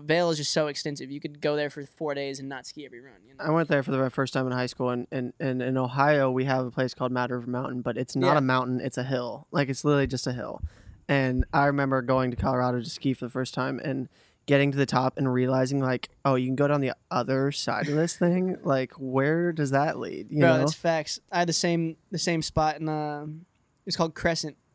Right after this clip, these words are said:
Speaker 1: It was, like,
Speaker 2: Yeah.
Speaker 1: right, right across the border of Nebraska and Iowa, like, forty-five minutes from my city in Nebraska. And it was just, like, literally two
Speaker 2: Yeah,
Speaker 1: runs on the front
Speaker 2: Nebraska's
Speaker 1: side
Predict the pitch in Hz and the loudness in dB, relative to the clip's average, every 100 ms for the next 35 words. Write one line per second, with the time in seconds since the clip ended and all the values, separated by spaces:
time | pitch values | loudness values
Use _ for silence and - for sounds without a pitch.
0 | _ 170 156 156 135 160 190 202 185 190 | _ -6 0 0 2 4 4 4 2 4
1 | 190 170 165 165 160 160 151 156 151 151 | 4 0 2 2 2 0 -2 -2 0 0
2 | 156 147 143 151 156 147 160 151 147 151 | -2 -4 -2 -2 -2 -2 -4 -2 -2 -4
3 | 151 160 143 143 156 151 147 151 147 156 | -6 -6 -6 -4 -4 -4 -6 -4 -2 -2
4 | 175 170 - - _ _ - 160 151 151 | -4 -6 -10 -20 _ _ -2 -2 0 -2
5 | 143 139 147 151 156 151 147 - 226 147 | -4 -6 -6 -2 0 0 -2 4 6 6
6 | 151 156 180 143 | 4 6 4 4